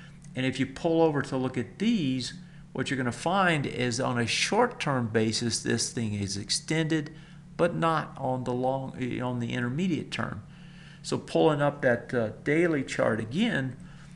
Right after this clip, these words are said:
what it says is that you wanna reset a swing point low. Well, how do you do that? Well, you gotta come break one of these lows that are here. And so those were, they were getting close, but they wouldn't let 'em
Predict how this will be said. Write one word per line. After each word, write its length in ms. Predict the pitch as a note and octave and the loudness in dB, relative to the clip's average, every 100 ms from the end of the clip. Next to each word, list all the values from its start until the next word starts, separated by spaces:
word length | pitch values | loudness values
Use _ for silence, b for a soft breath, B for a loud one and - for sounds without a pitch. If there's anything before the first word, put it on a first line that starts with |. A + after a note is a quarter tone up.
| B | B
what 180 | - C3+ | -2 0
it 60 | C3+ | 2
says 400 | - - - C#3+ | 2 4 2 0
is 120 | A#2 | 0
that 220 | C3 B2 | 0 2
you 80 | C3+ | 0
wanna 340 | A#2+ B2+ F3 | 2 0 0
reset 540 | D3 B2+ B2 - A#2+ - | 0 0 2 4 4 4
a 20 | |
swing 320 | - - A2+ | 0 0 -2
point 340 | - - C3+ - | -2 -4 -4 2
low. 300 | F#3 D#3 A2+ | 4 6 4
Well, 180 | G#2+ | 2
how 180 | G#2+ A#2 | 2 0
do 60 | A#2+ | 2
you 140 | B2+ | 0
do 220 | B2 C#3 | 0 0
that? 300 | C#3+ D3+ E3+ | 2 0 0
Well, 120 | B2 A#2 | 0 0
you 120 | - | 0
gotta 200 | A2+ B2 | -2 -2
come 260 | C3 C3+ A#2 | -2 -4 -2
break 320 | G#2+ A2 - | 0 0 -2
one 240 | G#2+ A2+ | -2 -2
of 100 | A#2 | -2
these 380 | A2 G#2 A2 A2 | -2 -2 -2 -2
lows 420 | C3 D#3+ C#3 A#2+ A2+ | 0 2 0 0 -2
that 120 | A2 | -2
are 100 | A2+ | -2
here. 500 | - F#3+ B2+ - - B B B B B B B | -2 0 2 0 -10 B B B B B B B
And 140 | B2+ | -2
so 140 | D#3 C#3+ | 2 4
those 340 | D3 F#3 F#3+ | 6 4 2
were, 300 | F3 E3+ - - | 2 2 0 0
they 120 | C#3+ | 0
were 120 | D3+ | 2
getting 260 | D#3 F3 E3+ | 4 4 2
close, 460 | - A3 A3+ A#2+ - | 2 2 4 0 -2
but 180 | A#2 | -2
they 120 | C3 B2 | 0 2
wouldn't 300 | B2+ C3+ C3 | 2 2 4
let 160 | B2 | 4
'em 120 | A#2+ | 2